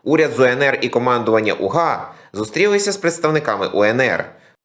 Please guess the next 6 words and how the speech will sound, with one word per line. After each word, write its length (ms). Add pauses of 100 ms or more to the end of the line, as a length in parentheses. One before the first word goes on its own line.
(160)
Почалося 480
формальне 460
поєднання 600
з 60
надніпрянською 800
армією. 580